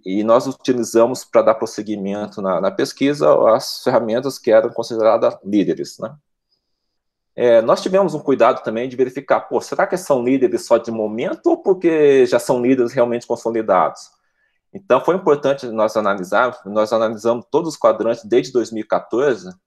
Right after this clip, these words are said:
né? E verificamos que essas duas ferramentas, essas duas soluções,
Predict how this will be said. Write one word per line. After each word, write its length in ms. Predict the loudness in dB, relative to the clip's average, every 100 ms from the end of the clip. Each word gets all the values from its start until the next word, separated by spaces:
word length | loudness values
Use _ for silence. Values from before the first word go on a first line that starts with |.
| _ -8
né? 280 | -4 -4 -8 _ _ _
E 80 | -4
verificamos 720 | 2 2 0 -4 0 0 0
que 240 | -6 0 0
essas 260 | 0 -4
duas 260 | -2 -2 -2
ferramentas, 640 | -6 -6 -4 -6 -8 -10
essas 260 | -12 -12 -10
duas 220 | -4 -4
soluções, 720 | -4 -8 -6 0 0 0 -6